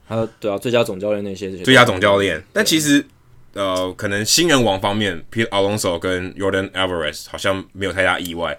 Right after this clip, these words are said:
Speaker 1: 对。
Speaker 2: 基本上是压倒性胜利。
Speaker 1: 就是六十张这个第一名的选票，只有一张给 Mike Soroka，其他全部都是这两个人。
Speaker 2: 对，其他就这两个人，所以好像没什么讨论的价值。
Speaker 1: 没有悬念啊。
Speaker 2: 大家，大家也都知道。
Speaker 1: 对。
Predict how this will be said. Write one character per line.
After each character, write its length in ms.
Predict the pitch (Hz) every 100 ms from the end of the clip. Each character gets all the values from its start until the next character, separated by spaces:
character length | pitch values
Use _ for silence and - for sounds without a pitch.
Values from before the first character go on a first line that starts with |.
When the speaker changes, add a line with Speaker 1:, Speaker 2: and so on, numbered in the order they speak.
| -
Speaker 1:
对。 240 | 127 104 101
Speaker 2:
基 120 | 123
本 60 |
上 160 | 117 113
是 280 | 110 117 101
压 200 | 107 101
倒 160 | 95 80
性 220 | 78 92
胜 240 | 85 90 80
利。 180 | 73 71
Speaker 1:
就 120 | - 175
是 60 |
六 260 | 185 208 175
十 160 | 156
张 360 | 143 156 151 156 - _
这 120 | 147
个 460 | 135 123 120 117 117 - _ -
第 140 | 147
一 40 |
名 120 | 151 123
的 60 |
选 200 | 123 101
票， 160 | 95 113
只 120 | 104
有 100 | 127
一 80 | 131
张 240 | 127 120
给 160 | 113 98
Mike 160 | 107
Soroka， 460 | 110 98 95 98 98
其 120 | -
他 140 | 117 127
全 160 | 117
部 60 | 110
都 120 | 113
是 80 | 110
这 120 | 104
两 120 | 82 76
个 100 | 98
人。 80 |
Speaker 2:
对， 20 | 85
其 80 |
他 80 | 104
就 140 | 107 104
这 160 | 104
两 160 | 98 80
个 60 |
人， 80 | 71
所 120 | 110
以 200 | 110 101
好 120 | 95 92
像 160 | 185
没 140 | 143 127
什 80 |
么 180 | 104 92
讨 180 | 85 -
论 120 | 104
的 60 | 101
价 140 | 107
值。 60 | 104
Speaker 1:
没 40 |
有 80 | 135
悬 260 | 123 104 104
念 240 | 117 92
啊。 80 | 85 -
Speaker 2:
大 80 |
家， 100 | 117 127
大 180 | 131
家 120 | 120 120
也 200 | 104 85
都 200 | 101 101
知 160 | 90
道。 240 | 87 80 -
Speaker 1:
对。 80 | -